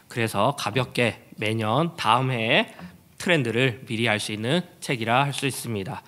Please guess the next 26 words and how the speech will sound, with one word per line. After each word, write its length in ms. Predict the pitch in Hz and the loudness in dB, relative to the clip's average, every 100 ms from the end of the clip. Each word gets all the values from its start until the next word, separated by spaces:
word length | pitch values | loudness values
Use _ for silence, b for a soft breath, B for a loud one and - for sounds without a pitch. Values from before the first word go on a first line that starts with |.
| B B | B B
저도 240 | - 127 143 | -2 4 6
얼마 320 | 135 151 147 | 8 8 6
전에 380 | 135 123 127 107 | 6 2 2 0
트렌드 320 | 170 175 160 | 2 4 4
코리아 360 | 156 127 110 110 | 0 0 2 2
이천이십을 1040 | 117 123 143 131 107 - 101 135 147 - - | 0 0 0 2 0 -4 0 0 0 -4 -4
읽어보았습니다. 920 | 131 135 117 107 - 110 95 87 - - B B B B B B - | 0 0 0 -2 -2 -8 -8 -8 -12 -16 B B B B B B 2
이천이십 760 | 156 165 - - 190 151 147 165 | 4 4 2 8 8 8 4 6
년 200 | 160 160 | 6 6
트렌드를 560 | 175 175 156 131 131 | 4 6 6 6 6
전망하는 540 | 135 131 135 135 123 123 | 4 4 4 4 2 0
가운데 540 | 101 101 101 113 104 | -2 -2 -2 -2 -4
첫 200 | - 165 | -4 -4
번째 240 | - 160 - | 0 2 0
트렌드가, 840 | - 147 131 110 107 123 147 143 - | 2 2 2 0 4 4 4 -2 -6
첫, 360 | - 180 180 - | 4 4 4 -2
첫 120 | 196 | 0
번째 260 | 190 185 165 | 0 2 0
트렌드에 460 | 151 127 113 120 | 2 2 2 0
주목하게 520 | 135 120 113 - 113 | 0 -4 -4 -4 -2
되었습니다. 760 | 117 117 117 123 104 101 98 - B B B B B _ - | 0 0 -2 -4 -4 -2 -4 -6 B B B B B _ -10
예, 160 | 107 | -6
영어가 320 | 101 107 110 104 | -2 -2 0 0
안 120 | 101 | 0
되더라도 540 | 107 107 101 104 104 | -4 -4 -6 -6 -6
잘 360 | - - - | -6 -8 -8